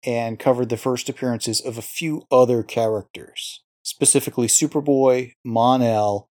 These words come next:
We got the appearance of Wizzy, which is a descendant of Streaky, Supergirl's cat, but also Mars Boy, who was essentially a precursor to Star Boy. I mean, I compared their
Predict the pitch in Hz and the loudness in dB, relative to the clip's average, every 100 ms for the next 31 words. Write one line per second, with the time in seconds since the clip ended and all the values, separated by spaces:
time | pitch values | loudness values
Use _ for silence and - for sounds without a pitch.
0 | _ - 131 127 147 147 147 131 113 110 | _ -10 -4 2 6 4 2 -2 -2 -6
1 | _ _ - 120 110 107 104 131 120 113 | _ _ -6 -6 -4 -6 2 4 4 0
2 | 107 - 104 104 110 - 123 110 101 98 | -2 -4 -6 -8 -4 0 0 -2 -6 -6
3 | - 123 110 110 - 107 104 98 - 110 | -2 -4 -4 -6 -6 -6 -6 -6 -4 -4
4 | 98 95 _ _ - 156 175 - 156 139 | -4 -6 _ _ -6 2 4 4 4 4
5 | 123 - _ 127 120 151 190 190 - 139 | 4 0 _ -2 2 2 2 -4 -2 0
6 | 131 127 127 139 131 123 - 143 - 247 | 4 4 4 -4 -8 -8 -8 -2 0 0
7 | 262 170 143 127 190 180 175 - 135 110 | -2 0 0 -2 -8 -2 -2 -2 -6 -4
8 | - 180 170 156 120 104 104 120 117 - | -2 2 4 4 2 -2 0 0 -2 -4
9 | _ _ _ - 131 - 131 180 196 151 | _ _ _ -4 -2 -2 -2 2 2 2
10 | 123 147 147 | 6 6 6